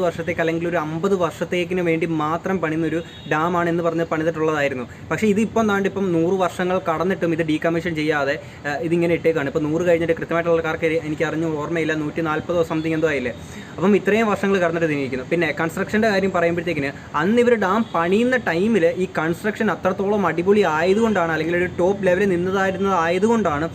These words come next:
ഇത്രയും കാലങ്ങൾ, നാൽപതോ അമ്പതോ വർഷം എന്ന് പറഞ്ഞിട്ടും അതിൻ്റെ ഇരട്ടി വർഷം പിന്നെ ഇങ്ങനെ മുന്നോട്ട് ആ ഒരു ഡാം ഇങ്ങനെ നിലനിൽക്കുന്നത്. ഇതിനകത്തിൽ ഏറ്റവും വലിയൊരു കോമഡി എന്താണെന്ന് വെച്ച് കഴിഞ്ഞാൽ, അശാസ്ത്രീയമായിട്ടുള്ള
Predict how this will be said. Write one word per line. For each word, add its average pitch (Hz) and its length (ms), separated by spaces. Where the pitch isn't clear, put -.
ഇത്രയും 220 460
കാലങ്ങൾ, 165 360
നാൽപതോ 175 340
അമ്പതോ 170 280
വർഷം 160 180
എന്ന് 180 120
പറഞ്ഞിട്ടും 165 320
അതിൻ്റെ 185 280
ഇരട്ടി 190 380
വർഷം 180 240
പിന്നെ 175 280
ഇങ്ങനെ 160 200
മുന്നോട്ട് 165 400
ആ - 20
ഒരു 165 180
ഡാം 151 200
ഇങ്ങനെ 156 220
നിലനിൽക്കുന്നത്. 135 460
ഇതിനകത്തിൽ 190 340
ഏറ്റവും 233 220
വലിയൊരു 233 180
കോമഡി 220 400
എന്താണെന്ന് 196 260
വെച്ച് 170 140
കഴിഞ്ഞാൽ, 143 220
അശാസ്ത്രീയമായിട്ടുള്ള 214 840